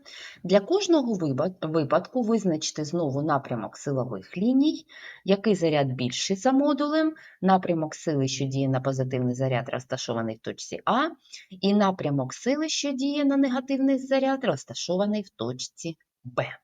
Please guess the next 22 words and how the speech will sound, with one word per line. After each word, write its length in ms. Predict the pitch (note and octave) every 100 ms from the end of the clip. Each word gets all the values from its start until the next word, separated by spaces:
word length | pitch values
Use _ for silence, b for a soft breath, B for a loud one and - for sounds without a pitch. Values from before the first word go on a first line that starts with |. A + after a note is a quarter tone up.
| _ _ _ _ B B B B B _
По-перше, 680 | B3 C#4 F#3+ - D#3 C#3 -
ми 200 | G3+ C4+
бачимо, 580 | A#3+ F#3+ E3 - F3+ F#3
що 200 | - A#3
заряди 480 | A#3+ G3+ D3 C3+
в 60 | F#3
цьому 340 | - C#4 C4+
випадку 720 | C#4 D4+ D4 C#4+ - D#4 D#4 -
різного 880 | F3 F#3 F3 F#3 F3+ G#3 G3+ G#3 G#3
знаку. 720 | - D3 F#3+ D#3+ C3 - - - B B
Отже, 340 | - F#3 F3+ D3
в 100 | C#3
точці 540 | - G3+ F#3+ - E3+ -
А 260 | D#3 B2+
в 80 | B2+
мене 500 | C3 E3 D3 A#2 - _ _ -
позитивний 920 | G#3+ G3 D3+ C3 C3 G2+ F#2 B2 F3+
заряд, 420 | G#3 B3 C#4 D4+ - _ _
я 80 | B3+
поставлю 680 | C4 C4+ C4+ C4 C4+ B3+
тут 260 | C4 C4 -
плюс, 460 | B3+ C4+ C4+ -